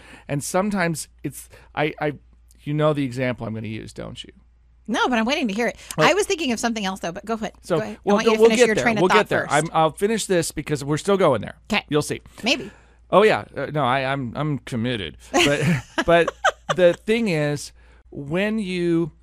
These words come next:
Speaker 1: for me, the self-psychology element, so one of the things was floss.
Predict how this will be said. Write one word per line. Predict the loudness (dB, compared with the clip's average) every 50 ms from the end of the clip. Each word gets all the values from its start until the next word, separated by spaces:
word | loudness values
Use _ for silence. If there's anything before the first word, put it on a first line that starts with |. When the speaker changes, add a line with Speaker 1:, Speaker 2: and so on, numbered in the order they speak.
| _ _ _ _ _ _ -20
Speaker 1:
for | -8 -4 -2 -2
me, | 0 0 0 0 0 0
the | -2 -4
self-psychology | -6 -2 0 0 0 0 -2 -4 -6 -6 -4 -2 0 0 0 -2 -4 -4 -4
element, | -4 -4 -6 -8 -8
so | -8 -10 -10 -10
one | -8 -8 -6 -6 -6
of | -6 -6
the | -6
things | -6 -6 -8
was | -10 -12 -12 -16 -18 -20
floss. | -14 -10 -6 -6 -6 -6 -8 -10 -12 -12 -12 -14